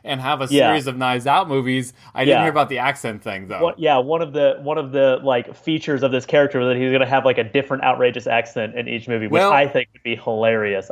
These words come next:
Speaker 2: I would love that.
Speaker 1: I actually kinda like that, and Daniel Craig would have a blast with that. And especially, and if anything, it kinda retroactively justifies, 'cause I actually didn't like his accent in this film. I found it distracting and, and inconsistent.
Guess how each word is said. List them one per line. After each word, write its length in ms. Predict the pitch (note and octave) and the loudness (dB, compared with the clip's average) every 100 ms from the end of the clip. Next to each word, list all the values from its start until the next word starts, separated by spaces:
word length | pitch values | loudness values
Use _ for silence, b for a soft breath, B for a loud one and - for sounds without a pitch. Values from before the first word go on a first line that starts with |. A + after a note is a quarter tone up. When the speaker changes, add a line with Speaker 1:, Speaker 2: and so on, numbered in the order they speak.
| - | 2
Speaker 2:
I 80 | C3 | 2
would 140 | B2 | 2
love 180 | A2 G#2+ | -4 -8
that. 200 | G#2 G2 G2 | -4 -4 0
Speaker 1:
I 100 | E3 | 2
actually 280 | F#3+ - C#3+ | 2 0 -8
kinda 320 | - E3+ D#3 | -4 -2 0
like 300 | C#3 B2+ - | 0 -2 -2
that, 320 | C3 A#2+ B2+ | 0 0 0
and 120 | C#3 C3 | -2 -4
Daniel 200 | C#3 C3 | -4 -2
Craig 220 | D3 D3+ | 0 2
would 100 | C3 | 2
have 100 | A#2+ | 0
a 40 | |
blast 340 | A#2 B2+ B2+ C3 | 0 -2 -2 -6
with 100 | - | -2
that. 340 | A2+ A2 - - | 0 0 -2 -6
And 120 | C3 | -6
especially, 760 | B2+ F3+ D#3+ D3+ C#3 - - - | -4 -4 0 0 2 -2 -10 -8
and 80 | C3+ | -2
if 140 | C#3 | -2
anything, 360 | F3 E3+ D#3+ C3+ | 0 -2 0 2
it 80 | B2+ | 2
kinda 160 | C#3+ | 0
retroactively 560 | A#2 C3+ C#3+ C3+ C3+ A#2+ | 2 2 2 0 0 -2
justifies, 520 | A3 C3 C3 B2 A2+ | -4 -6 0 0 0
'cause 100 | C3 | 0
I 140 | C#3 F3+ | 2 2
actually 260 | C#3+ C#3+ | 2 -2
didn't 380 | A#2 C#3 C3 A2+ | 0 -2 -2 0
like 180 | A#2 C3 | 0 0
his 160 | A#2 | 0
accent 400 | G#2+ B2 - A2+ | 0 0 -2 -6
in 100 | A2 | -4
this 160 | G#2+ G2 | -6 -4
film. 280 | B2+ B2 G#2+ | -2 0 0
I 80 | A2+ | 0
found 200 | B2+ A#2+ | 0 -2
it 100 | G#2+ | -6
distracting 680 | G#2 A#2+ A2+ - G#2+ G2+ b b b - | -6 -4 -4 -2 -2 -2 b b b -4
and, 320 | B2+ A2+ A2 | 2 2 2
and 160 | A#2+ A#2 | 0 0
inconsistent. 720 | A#2+ A#2 G2+ C3 C3 G2+ F2+ | 0 -2 -2 -4 -4 -8 -10